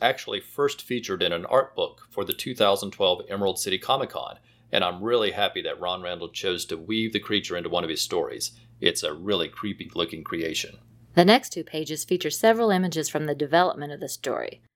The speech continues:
Speaker 2: The first image dates all the way back to nineteen ninety-two, when Ron drew an image of a real-life family friend named Jessica on an adventure with Mercy, and over time that drawing inspired the story of Jekka.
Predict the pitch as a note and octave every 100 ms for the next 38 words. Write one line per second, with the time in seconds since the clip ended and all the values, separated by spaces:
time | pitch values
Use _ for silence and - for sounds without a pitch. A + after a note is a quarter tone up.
0 | _ - D3+ - A3+ - F#3 F3+ D3 -
1 | D3 C#3+ - F3 G3+ F#3+ D#3 C#3 D3+ -
2 | - D#3+ G3 - G#3+ G3+ G3+ G3 F#3 -
3 | G3+ C#3+ - - - - D#3 E3 F3+ G3+
4 | G3+ F#3+ - E3 D#3 C#3+ D#3 E3+ A3 A3
5 | G#3 F#3 F#3+ - F3+ F3+ D#3+ E3+ D#3 D3
6 | D3+ E3+ A#3 A#3 F#3 D#3+ C3+ - - E3
7 | F3+ G#3 G#3+ F#3 D#3+ E3 F3 E3 D#3+ D3+
8 | D3 - - - _ _ F3+ A#3 B3+ A3+
9 | G#3+ F#3 D3+ D#3 - E3+ E3+ D3+ D3 -
10 | D3 - E3 E3 C3+ - - E3+ C#3 -
11 | B2 C#3+ - -